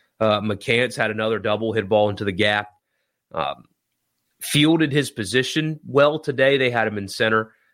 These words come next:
Again, I am, uh, I'm a big fan of Saturday's lineup,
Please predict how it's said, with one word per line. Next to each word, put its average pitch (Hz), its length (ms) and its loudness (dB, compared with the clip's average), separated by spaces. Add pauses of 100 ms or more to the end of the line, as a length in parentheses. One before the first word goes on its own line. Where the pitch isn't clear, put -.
(160)
Again, 98 340 0
I 110 280 0
am, 107 280 -2
uh, 92 300 -2 (1800)
I'm 156 200 0
a 123 60 -2
big 143 360 -2
fan 135 600 2
of 110 420 -2
Saturday's 113 640 0
lineup, 101 420 -2